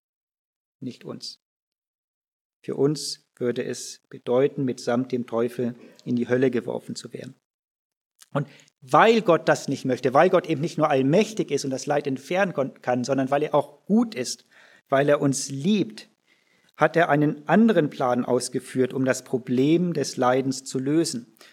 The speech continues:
Und da kommen wir jetzt nochmal zurück zu erste Mose drei, wo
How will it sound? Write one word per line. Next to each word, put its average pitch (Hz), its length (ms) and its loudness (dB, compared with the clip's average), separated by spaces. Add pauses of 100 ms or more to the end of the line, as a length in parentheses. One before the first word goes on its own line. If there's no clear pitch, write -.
(100)
Und 135 100 -8
da 135 60 -6
kommen 170 260 2
wir 170 80 2
jetzt 151 260 -2
nochmal 151 360 -2
zurück - 480 -2 (380)
zu - 120 -12
erste 151 380 0
Mose 147 340 -2
drei, 143 440 -2 (720)
wo 139 440 0